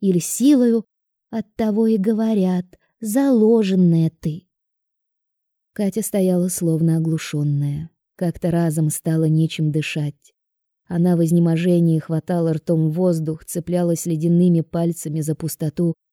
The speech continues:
надеясь найти какую-то опору. Отец, мать, обещано. Как возможно это?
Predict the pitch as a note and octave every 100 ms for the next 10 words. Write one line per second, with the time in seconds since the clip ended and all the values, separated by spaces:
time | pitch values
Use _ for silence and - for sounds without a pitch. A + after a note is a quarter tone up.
0 | _ _ F3+ D#3+ F#3+ F#3+ - E3+ E3 -
1 | G#3+ F#3 D#3+ - G#3 G3 - F3 F3+ -
2 | G3 F3 F3 D#3 _ _ _ _ F3 E3+
3 | - F3+ F#3 F#3 - - - D#3+ E3 F3+
4 | F#3+ F3+ - _ _ F3+ F3 D#3+ G3 G3+
5 | - F#3 E3+ E3+ _ _ _ - B3+ G#3+
6 | F3+ F#3+ G#3+ B3 A#3+ E3+ F3 F3 D#3 D#3+
7 | F3